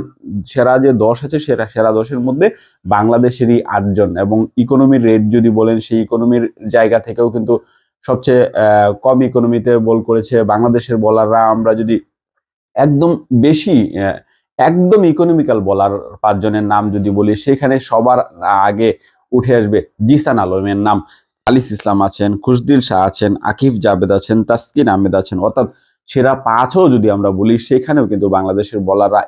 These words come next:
এগিয়ে থাকেন। সুতরাং এই টুর্নামেন্টটা এখন পর্যন্ত বাংলাদেশিদের জন্য বেশ উপভোগ্য হয়েছে, এবং বিপিএল এর যে সুনাম সেটাকে ফিরিয়ে আনার জন্য যে ধরনের পারফরমেন্স দরকার ছিল,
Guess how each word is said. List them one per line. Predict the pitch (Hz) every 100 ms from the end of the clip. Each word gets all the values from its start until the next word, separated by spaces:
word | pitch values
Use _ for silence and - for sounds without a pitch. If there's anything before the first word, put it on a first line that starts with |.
| -
এগিয়ে | 113 117 120 -
থাকেন। | - 110 104 92 _ _ _ _ _
সুতরাং | 151 160 170 180 - -
এই | 202 247 247
টুর্নামেন্টটা | 180 127 107 104 101 98
এখন | 110 - 170
পর্যন্ত | 160 165 175 170 175 147
বাংলাদেশিদের | 104 101 107 113 120 139 131 139 127
জন্য | 139 143 147 107
বেশ | 95 95 - - - _ _ _ _
উপভোগ্য | 139 151 143 147 139
হয়েছে, | 156 151 143 147 175 127
এবং | 104 104 104 104
বিপিএল | 135 135 156 156 156
এর | 156 156 143
যে | 135 151 151 151
সুনাম | 151 113 107 107 107
সেটাকে | - 110 117 131 127
ফিরিয়ে | - 151 175 107
আনার | 92 92 87
জন্য | 98 98 101 98
যে | 101 98
ধরনের | 110 110 107
পারফরমেন্স | 101 98 123 131 123
দরকার | 110 110 - 127
ছিল, | - 127